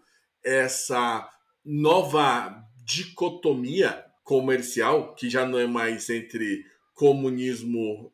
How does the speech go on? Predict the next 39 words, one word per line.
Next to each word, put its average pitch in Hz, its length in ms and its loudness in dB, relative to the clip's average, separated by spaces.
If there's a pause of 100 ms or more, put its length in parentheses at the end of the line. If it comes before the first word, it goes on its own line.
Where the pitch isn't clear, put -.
e 123 100 -4
capitalismo 117 760 -4 (100)
ou 117 240 0
entre 107 680 -6 (280)
União 123 320 -2
Soviética 107 640 -4
e 107 40 -12
Estados 107 320 -8
Unidos, 101 440 -12 (240)
mas 127 280 -4
sim 143 240 -4
entre 123 240 -8
China 156 580 -4
e 113 80 -6
Estados 156 400 -8
Unidos. 110 500 -8 (120)
Os 139 260 0
Estados 139 300 -4
Unidos, 143 220 -8
ele 143 120 -4
começou 139 880 -2
a 120 140 -4
fazer 117 720 -4
uma 123 240 -6
série 151 240 -2
de 135 120 -8
boicotes, 131 680 0
apesar 117 300 -4
da 117 120 -6
China 117 320 -8
ser 107 200 -12
parte 110 340 -6
de 107 60 -20
uma 107 100 -14
série 131 180 -6
de 127 80 -8
acordos, 120 540 -8
né? 110 100 -8
Ele 117 140 -10